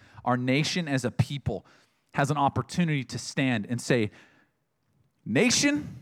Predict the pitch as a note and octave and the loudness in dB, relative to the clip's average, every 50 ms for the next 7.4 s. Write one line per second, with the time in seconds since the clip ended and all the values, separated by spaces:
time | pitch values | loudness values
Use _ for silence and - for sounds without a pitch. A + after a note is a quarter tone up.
0 | - - - - - - - - - _ _ _ _ _ _ _ _ _ - - | -10 -6 -4 -4 -4 -6 -10 -14 -18 _ _ _ _ _ _ _ _ _ -4 0
1 | E3 D3+ - A#3+ A3 F#3 - - - - F#3 F#3 F3+ F3+ F3+ E3+ - - D#3+ C#3+ | 2 4 4 4 4 4 4 4 4 4 4 4 4 6 4 4 4 4 4 4
2 | - - D3+ D3+ D#3 C#3+ C3 C3+ C3 B2 A2+ G2 F2 E2+ _ _ _ _ _ _ | 4 4 4 4 4 2 2 2 2 2 2 0 -4 -6 _ _ _ _ _ _
3 | _ _ - - - - C#3 C#3 C#3+ D#3 D3 C#3 C3 - - F#3 F#3 F#3 F3+ E3 | _ _ -20 -10 -2 4 6 6 6 6 6 4 2 2 2 4 4 4 4 2
4 | D3 C3+ B2+ A#2+ D3 C#3+ D3+ C#3+ C3+ C3 B2+ B2 - - C#3 C3+ D#3 E3+ D#3+ - | 2 2 2 4 4 4 4 4 4 4 4 4 4 4 4 4 4 4 2 0
5 | - F#3 E3+ D3+ D#3 D3 C#3 C3 B2+ C3 C3 C3 A#2+ A#2 A#2 A2+ A#2 A#2+ A2 A2 | 0 0 2 2 4 4 4 4 4 4 4 4 2 2 2 2 2 4 4 2
6 | - - - - C3+ C3 - - C#3+ C3 A#2 A#2 A2+ A2 G#2 G2 F#2+ F#2 F2+ G2+ | 0 0 0 2 2 2 2 0 0 2 2 4 4 4 2 0 -2 0 0 0
7 | G2+ F#2+ - F2 D#2+ D2+ D2 | 0 0 0 -4 -4 -6 -8